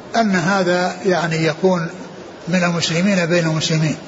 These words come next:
وإلا فيكون بين المسلمين والكفار، ولهذا جاء في الح-، في القرآن: "وإن جنحوا للسلم فاجنح لها، توكل على الله". وإذا كان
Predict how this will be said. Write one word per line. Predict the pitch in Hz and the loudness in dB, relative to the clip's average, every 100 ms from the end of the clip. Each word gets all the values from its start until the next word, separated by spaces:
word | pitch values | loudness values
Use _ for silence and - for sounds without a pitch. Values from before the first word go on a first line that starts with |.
| - - - - - - | -16 -16 -18 -16 -16 -4
وإلا | 135 185 180 160 | 0 2 2 2
فيكون | 156 160 - 190 156 139 | 2 0 2 0 0 0
بين | 170 165 | 0 0
المسلمين | 151 131 160 165 | -2 -2 -2 0
والكفار، | 143 139 147 - 175 208 208 - - - - - - | 0 -2 -4 -2 0 0 -4 -12 -16 -18 -18 -10 -2
ولهذا | 208 160 170 175 | 0 2 2 2
جاء | 175 214 170 | 2 2 2
في | 147 | -2
الح-، | 135 143 170 160 | -2 -2 -2 -2
في | 160 | -2
القرآن: | 165 165 160 | 0 0 2
"وإن | 165 165 | 0 0
جنحوا | 180 156 165 | -2 0 0
للسلم | 160 190 196 | 0 0 0
فاجنح | 202 196 214 214 | 0 0 0 0
لها، | 175 - - - - - - 165 | -2 -4 -16 -18 -18 -20 -8 0
توكل | 165 170 | 0 2
على | 185 190 | 0 2
الله". | 208 214 - - - - - - - - - - - | 2 0 -4 -14 -16 -18 -18 -18 -18 -18 -20 -12 -2
وإذا | 160 160 180 180 170 | 0 2 2 2 2
كان | 160 190 196 175 | 0 0 0 0